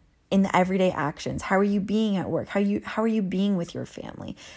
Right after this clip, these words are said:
Are you just living for the next payday, the next paycheck? Are you living for the weekend? Are you living for the holiday? Are you, or are you living now? Are you living now? <sighs> I'm out of breath. I get excited. I get so excited.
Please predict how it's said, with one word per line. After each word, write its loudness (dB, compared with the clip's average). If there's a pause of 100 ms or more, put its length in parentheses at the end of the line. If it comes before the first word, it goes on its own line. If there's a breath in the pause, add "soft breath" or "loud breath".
(100)
Are 6
you 4
just 4
living 4
for 2
the 0
next -2 (280)
payday, 6
the 0
next -2
paycheck? 0
Are 0
you 2
living 2
for -2
the -2
weekend? -2 (300 loud breath)
Are 2
you 4
living 2
for 0
the 0
holiday? 2
Are 4
you, 2
or 2
are 4
you 4
living 0
now? -6 (500 soft breath)
Are 4
you 2
living 2 (140)
now? -10 (800 soft breath)
<sighs> -10
I'm -2
out -2
of -8
breath. -6 (100)
I -6
get 0
excited. -2
I -4
get 0
so -4
excited. -6